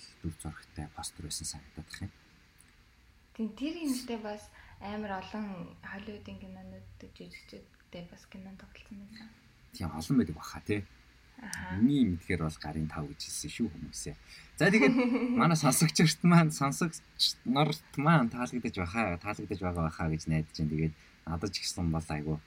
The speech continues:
Speaker 1: сонин содон байна. Ер нь бол юм штэ. Одоо чи ингээд нэг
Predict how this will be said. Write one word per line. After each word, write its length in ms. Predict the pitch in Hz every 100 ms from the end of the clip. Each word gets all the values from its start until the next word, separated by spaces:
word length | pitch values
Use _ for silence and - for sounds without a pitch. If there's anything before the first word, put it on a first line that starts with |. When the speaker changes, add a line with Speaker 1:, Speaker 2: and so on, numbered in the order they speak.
| - _
Speaker 1:
сонин 400 | - - 85 87
содон 440 | 80 - 80 98 87
байна. 240 | 82 78
Ер 100 | 82 113
нь 60 | 123
бол 80 | 110
юм 120 | 92 87
штэ. 240 | - 85 78 - - - -
Одоо 160 | 80 85
чи 220 | 82 139
ингээд 240 | 123 110 92
нэг 140 | 85